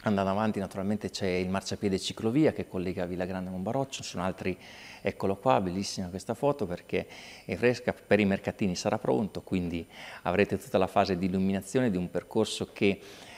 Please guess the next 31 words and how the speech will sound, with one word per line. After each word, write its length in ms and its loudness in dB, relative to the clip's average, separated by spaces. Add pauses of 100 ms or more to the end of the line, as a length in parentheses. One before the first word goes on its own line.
(280)
ha 220 8
una 140 0
tratta 400 2
Villa 180 4
Grande 240 4
Monbaroccio 480 2
per 160 -6
circa 320 -4
un 140 0
chilometro. 680 2 (440)
Sono, 640 6
anche 260 -2
qui 200 4
erano 280 2
tre 140 -2
stralci, 720 4
due 260 10
li 60 10
abbiamo 240 4
realizzati 560 2
con 160 -4
questa 280 -4
amministrazione 560 -2
comunale, 440 0
questo 240 -2
è 40 2
il 60 0
secondo 320 0
stralcio, 440 4
il 60 -2
primo 420 2